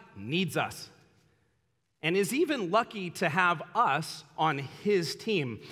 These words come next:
And by being on his team, what I am doing is that I have put in the minimal amount of effort to pacify his wrath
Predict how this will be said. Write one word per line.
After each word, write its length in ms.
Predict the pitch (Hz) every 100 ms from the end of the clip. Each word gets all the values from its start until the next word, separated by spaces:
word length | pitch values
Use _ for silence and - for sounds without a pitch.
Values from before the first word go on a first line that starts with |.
| -
And 160 | 180 180
by 160 | 175 175
being 340 | 139 311 285
on 220 | 190 160
his 240 | 151 160 -
team, 360 | - 165 170
what 160 | 165 175
I 160 | 311
am 160 | 302 254
doing 360 | 170 190 180 170
is 380 | 160 165 170
that 140 | 165 151
I 140 | 170
have 140 | 254 -
put 180 | 240
in 180 | 202 180
the 60 | 147
minimal 680 | 139 180 247 302 320 320 -
amount 380 | 185 180 220
of 160 | 262 196 -
effort 400 | 180 160 160 - - - -
to 140 | 185
pacify 1080 | 127 - 202 233 - 285 247 - 233 233 220
his 300 | 165 196 139
wrath 500 | 131 135 131 82